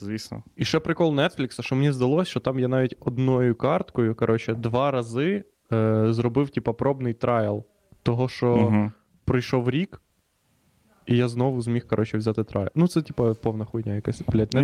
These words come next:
Speaker 2: Netflix
Speaker 1: там офіге-,
Speaker 2: взагалі.
Speaker 1: блін, на Netflix реально там пишуть в коментах, тільки докумен-, е, документальні фільми. Там, блін, просто неймові-, оці, е... коротше, ці штуки, які вони там викладають, е... про природу особливо,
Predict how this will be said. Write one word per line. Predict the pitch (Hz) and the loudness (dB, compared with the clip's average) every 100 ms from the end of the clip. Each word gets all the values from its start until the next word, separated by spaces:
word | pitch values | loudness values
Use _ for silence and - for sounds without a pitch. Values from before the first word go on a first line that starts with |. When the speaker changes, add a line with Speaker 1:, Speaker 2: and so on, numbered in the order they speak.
| 123 | 2
Speaker 2:
Netflix | |
Speaker 1:
там | 127 165 | 2 -2
офіге-, | - - | -2 0
Speaker 2:
взагалі. | 127 120 | 0 2
Speaker 1:
блін, | 147 123 | 2 2
на | 117 | 0
Netflix | 131 185 180 - 127 | 0 0 -2 0 2
реально | 117 117 104 | 4 2 -2
там | 110 107 | -6 -6
пишуть | 131 - 107 | -8 -10 -14
в | |
коментах, | - 107 107 - 95 - | -4 -2 0 -2 -6 -4
тільки | 131 135 135 | -2 0 0
докумен-, | 110 - 107 107 | 0 0 -2 0
е, | 113 110 | 2 2
документальні | 104 110 113 110 107 104 104 104 104 104 101 | 4 2 2 2 2 2 2 0 2 2 2
фільми. | 98 - 101 95 92 - 107 | 0 2 2 2 0 -2 -2
Там, | - 123 120 - 120 107 | 0 0 -2 -8 -18 -2
блін, | 107 120 113 98 - | 2 4 4 2 -2
просто | - 110 113 107 110 95 | 0 2 2 0 -4 -4
неймові-, | 107 107 110 110 101 | -2 0 4 2 2
оці, | 117 - - 135 123 - | -2 -2 0 0 0 0
е... | 110 110 107 107 - _ - - | 0 2 0 0 -4 _ -20 -8
коротше, | - 120 120 - 113 | 0 2 2 0 -6
ці | - - 123 123 120 | -6 0 2 4 2
штуки, | - 139 143 | 0 -2 2
які | 139 - 117 | 0 0 -4
вони | 110 107 | -2 -2
там | 107 104 | -2 -2
викладають, | 104 110 110 117 120 107 - | -2 0 2 2 2 -2 -6
е... | 104 101 101 98 98 98 - - | -8 -4 -2 -2 -4 -6 -10 -4
про | 113 107 107 | 0 2 0
природу | - 120 110 117 120 | 0 0 4 2 4
особливо, | 107 101 104 101 101 101 | 0 0 -4 0 2 2